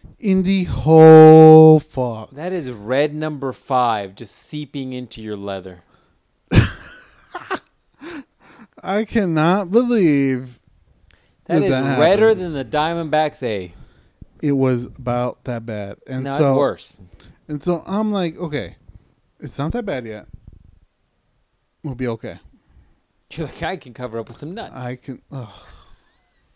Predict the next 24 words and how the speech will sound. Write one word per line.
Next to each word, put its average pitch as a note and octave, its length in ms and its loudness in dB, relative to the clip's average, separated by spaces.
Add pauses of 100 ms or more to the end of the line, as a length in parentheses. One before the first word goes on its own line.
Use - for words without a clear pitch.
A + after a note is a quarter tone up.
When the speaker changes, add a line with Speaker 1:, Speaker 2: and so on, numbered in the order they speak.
(160)
Speaker 1:
It's - 340 -20
the C#3+ 80 -12
same D#3 280 -10
color. B2+ 280 -16
Speaker 2:
It's G#2+ 80 -14
the D#3 80 -8
same F#3 240 -8
color. B2 300 -8
Ivory. G2+ 440 -4 (240)
Speaker 1:
Ivory. A2 300 -16
Let A#2+ 120 -12
me C#3+ 140 -4
rub B2+ 320 -4
this B2 180 -8
out F#2 140 -10
real F#2+ 100 -14
quick. - 200 -20
Speaker 2:
Ugh. A2+ 280 -12 (1400)
Speaker 1:
So C#3 180 -10
I'm C3+ 100 -6
like, A#2+ 140 -8
"Okay, A#2 300 -14 (200)
it's - 140 -20
fine. G2+ 220 -16